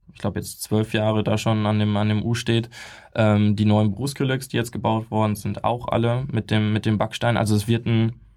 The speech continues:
Ensemble geschaffen, was quasi, also was gleich ist. Und, ähm, sicherlich, wie über alles, lässt sich da auch streiten, inwieweit man den U-Turm zubauen kann. Allerdings denke ich schon, dass er so weit, äh, oder so groß ist oder so rausstrahlt, dass er immer noch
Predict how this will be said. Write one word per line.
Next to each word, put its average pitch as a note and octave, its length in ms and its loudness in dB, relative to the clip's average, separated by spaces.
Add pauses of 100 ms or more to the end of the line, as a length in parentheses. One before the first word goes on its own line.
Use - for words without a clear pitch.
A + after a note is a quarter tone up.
(240)
Ensemble A2+ 540 0
geschaffen, F#2 540 -4
was - 240 -10
quasi, F#2+ 420 -6
also - 220 -8 (160)
was - 200 -8 (300)
gleich G2 320 0
ist. - 320 -8 (540)
Und, G2+ 440 2
ähm, G2 380 2 (540)
sicherlich, C3 680 0 (160)
wie A2+ 180 2
über A2 220 4
alles, A2+ 240 0
lässt A2+ 180 2
sich - 80 -8
da G2+ 140 0
auch G2+ 100 0
streiten, G#2 460 -2
inwieweit G#2+ 440 2
man G#2 160 2
den G2 160 0
U-Turm G#2 320 -2
zubauen A2 580 -2
kann. A#2 220 -4
Allerdings G#2 420 0
denke G#2 220 -2
ich G2+ 60 -4
schon, G#2+ 200 0
dass G#2 180 -2
er G#2 140 0
so G2+ 220 2
weit, G2+ 320 -2
äh, G2+ 100 -2
oder G2 260 -2
so F#2 160 -2
groß A2 400 0
ist A2+ 160 0
oder G#2 140 2
so G#2 160 2
rausstrahlt, G#2+ 840 0
dass G#2 160 -2
er G2 240 -2
immer G#2+ 160 2
noch G#2+ 320 -4